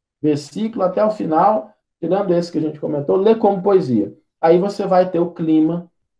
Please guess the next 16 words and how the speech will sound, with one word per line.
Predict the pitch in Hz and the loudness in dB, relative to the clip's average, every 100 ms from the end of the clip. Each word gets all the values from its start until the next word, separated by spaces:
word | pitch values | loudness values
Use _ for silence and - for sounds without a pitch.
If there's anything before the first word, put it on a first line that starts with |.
| _ | _
para | - 139 | 0 2
se | 147 | 2
aproximar | 143 - 262 - - 139 131 135 | -2 0 -4 -4 -6 0 2 2
do | 147 | 0
Antigo | 139 135 127 | -2 -4 -4
Testamento. | - 127 151 123 87 | -2 -2 0 -4 -6
Então, | - - | -12 -4
é | 208 233 | 0 2
uma | 233 220 | 0 2
poesia. | 190 147 - - _ _ _ _ _ _ | 2 2 -2 -16 _ _ _ _ _ _
É | 427 | 0
uma | 403 - | 2 4
poesia | 220 170 151 135 | 4 6 4 2
que | 123 | -2
choca? | - - 208 147 - 87 - _ _ _ _ | -6 0 2 2 -4 -16 -20 _ _ _ _
É. | - 381 240 240 | -4 -2 -2 -2